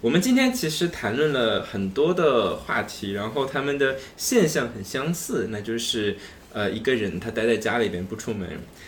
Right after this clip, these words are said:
但是我觉得背后有一些层次，最后我想要去，呃，梳理一下。呃，首先呢，我们谈到了一个现象是日本的这种社会退缩，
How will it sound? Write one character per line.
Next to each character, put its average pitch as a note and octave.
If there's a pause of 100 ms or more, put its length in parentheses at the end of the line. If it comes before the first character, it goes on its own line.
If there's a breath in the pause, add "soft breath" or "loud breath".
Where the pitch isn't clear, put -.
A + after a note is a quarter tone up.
(140 loud breath)
但 F3
是 F3+
我 C#3+
觉 A2+
得 C3
背 D#3+
后 D#3 (180)
有 A2
一 A2+
些 E3
层 G2
次， D3
最 C#3
后 B2+
我 A2
想 G#2+
要 F#2+
去， F#2+ (240 loud breath)
呃， G2
梳 G3
理 E3+
一 -
下。 - (420 loud breath)
呃， G2+
首 -
先 G3
呢， G#3+
我 B2+
们 G2+
谈 F#2+
到 C3
了 A2+
一 F2
个 A2+
现 A2+
象 G2
是 G2+
日 A#2
本 G2
的 F2
这 G2+
种 F#2+
社 A#2+
会 A#2
退 A2+
缩， A2+